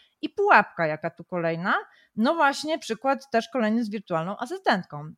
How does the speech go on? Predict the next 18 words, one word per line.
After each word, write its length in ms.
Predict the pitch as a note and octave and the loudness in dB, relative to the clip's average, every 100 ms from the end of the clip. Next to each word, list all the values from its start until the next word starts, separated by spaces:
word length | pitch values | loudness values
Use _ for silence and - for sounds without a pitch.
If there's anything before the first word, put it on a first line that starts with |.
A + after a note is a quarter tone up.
| - | -6
E, 300 | F#3+ F#3 E3+ | -4 -2 0
moja 240 | A3+ A#4+ F4+ | 2 2 2
znajoma, 520 | C4 G3 F3+ F#3+ D#4+ - | 2 0 0 0 -2 -4
<laughs> 180 | - - | -18 -8
klientka 500 | A3 G#3 E3+ E3 G3 | -2 0 0 -4 -6
też, 240 | - G3 - - - - _ _ | -4 -4 -6 -12 -20 -20 _ _
em, 340 | G#3+ G#3+ G#3+ G#3+ _ - | 4 6 4 -4 _ -8
wymyśliła 520 | F4 C5+ - D4+ C#4+ | -4 -4 -4 0 -2
sobie, 280 | - A3 C4 | -2 -6 -4
że 140 | G#3 | -4
ona 160 | A3 C4 | -2 -2
na 80 | |
podstawie 400 | A3 G#3+ - G3+ | -4 -6 -4 -4
diska 380 | F#3+ G3 A#3+ - | -4 -8 -8 -6
zatrudni, 760 | F3+ F3 D#3+ F3+ E3+ F#3 F#3 F#3 | -6 -8 -8 -8 -4 -2 -4 -6
e, 320 | G3+ G3 A3 B3 _ | -6 -4 -4 -6 _
k-, 220 | - - B3+ B3+ - | -18 -14 -14 -16 -10
asystentkę 1000 | - E4+ E4+ C4+ - G#3 G#3 A3 G#3 G3+ | 0 0 0 -6 -2 -2 -2 -2 -2 -2